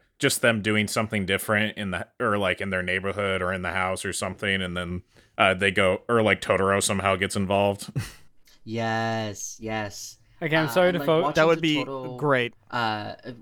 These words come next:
Speaker 2: go with other kids too. Like, uh, Shar was telling me
Speaker 1: Yeah.
Speaker 2: about this too, my girlfriend. Uh, like, I was telling her about I really wanted to see a series on this, and she said every episode maybe could be, like,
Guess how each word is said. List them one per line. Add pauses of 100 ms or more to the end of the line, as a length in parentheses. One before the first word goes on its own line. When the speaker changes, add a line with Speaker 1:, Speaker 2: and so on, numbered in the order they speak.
Speaker 2:
go
with
other
kids
too.
Like,
uh,
Shar
was
telling
me
Speaker 1:
Yeah.
Speaker 2:
about
this
too,
my
girlfriend. (100)
Uh, (380)
like,
I
was
telling
her
about
I
really
wanted
to
see
a
series
on
this,
and
she
said
every
episode
maybe
could
be,
like,